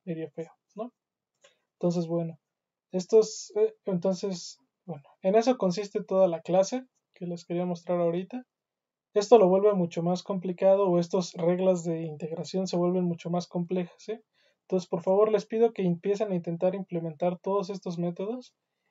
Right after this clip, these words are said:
y acudan a nosotros o a tanto el ayudante como a mí para resolver sus dudas sobre cómo irlos implementando, ¿sí? Entonces, eso va a ser, les deberían de surgir muchas dudas, deberían tener muchos problemas con esto.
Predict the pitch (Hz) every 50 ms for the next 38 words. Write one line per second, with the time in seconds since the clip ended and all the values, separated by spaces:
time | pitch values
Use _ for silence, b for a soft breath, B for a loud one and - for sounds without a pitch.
0 | _ _ 190 196 208 220 - - 170 - - 208 202 202 208 208 202 208 190 -
1 | _ _ - 180 170 165 170 170 170 202 202 196 196 202 202 196 185 - 170 170
2 | 170 170 175 180 - _ _ _ 180 170 170 175 170 170 175 185 190 190 185 190
3 | 180 180 180 185 196 202 196 190 _ _ _ _ _ _ _ _ _ 175 165 170
4 | 170 165 165 - - 175 175 185 185 180 - 202 185 170 180 190 190 190 190 180
5 | - 170 165 165 165 - 190 180 185 185 180 180 165 - 165 165 175 165 165 165
6 | 165 180 175 170 160 165 - - 233 247 - _ _ _ _ _ _ _ _ _
7 | _ _ _ 180 180 175 170 - - - _ _ _ _ _ _ _ - 180 175
8 | - 196 190 185 170 180 180 185 185 185 190 185 180 170 165 - - 180 180 180
9 | 180 175 - - - _ _ _ _ _ _ _ _ _ _ _ _ _ - -
10 | 190 - - 185 180 175 175 185 180 185 202 214 220 - 190 170 170 190 185 190
11 | 185 175 - 175 180 220 240 240 233 214 185 175 170 180 185 180 175 175 175 180
12 | 175 - - - 175 180 185 185 175 - - 180 185 190 180 - _ 240